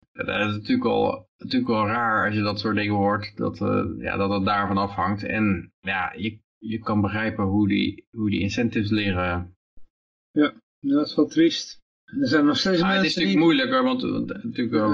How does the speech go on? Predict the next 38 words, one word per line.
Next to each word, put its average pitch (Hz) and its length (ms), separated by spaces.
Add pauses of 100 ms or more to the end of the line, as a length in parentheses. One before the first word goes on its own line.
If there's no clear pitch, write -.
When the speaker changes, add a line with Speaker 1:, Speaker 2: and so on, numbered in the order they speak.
Speaker 2:
Ja. - 60
Speaker 1:
al 120 100
de 104 100
vorige 117 240
week 110 120
in 104 140
Utrecht 104 340
hadden 98 220
we 95 60
die 98 260
gast 98 320
die, 95 260
eh, 92 280 (420)
die 113 180
op 95 60
mensen 98 800 (120)
neerschoot 98 760
en, 92 360
en 98 580 (340)
ja, 98 220
van 98 180
verkrachting 101 520
en 98 80
doodstraf 98 540
beschuldigd 101 520
was 95 280
en 98 80
zo. 92 180
En 101 80
die 101 100
hadden 95 200
ze 98 120
niet 101 200
in 98 120
de, 92 400
eh, 95 300
gevangenis 92 440
gezet. 90 440